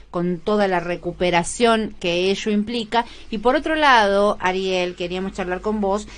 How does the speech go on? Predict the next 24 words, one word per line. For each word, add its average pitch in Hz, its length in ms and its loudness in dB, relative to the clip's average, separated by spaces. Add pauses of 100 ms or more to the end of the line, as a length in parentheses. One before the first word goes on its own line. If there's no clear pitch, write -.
(160)
sobre 208 540 2 (180)
la 190 320 4
ruta 233 540 -2
cada 202 400 2
vez 196 200 0
más 202 300 -2 (100)
clara 196 600 4 (300)
del 190 340 0
contrabando 180 1300 0
de 175 140 -2
armas, 220 880 4
de 165 200 -6
municiones 190 840 -2
a 202 80 0
Bolivia 226 580 -2
en 180 120 -2
apoyo 185 420 -2
al 180 100 0
golpe 175 300 -2
de 180 140 0
Estado 180 480 0
contra 165 340 -4
Evo 165 160 -2
Morales. 160 600 0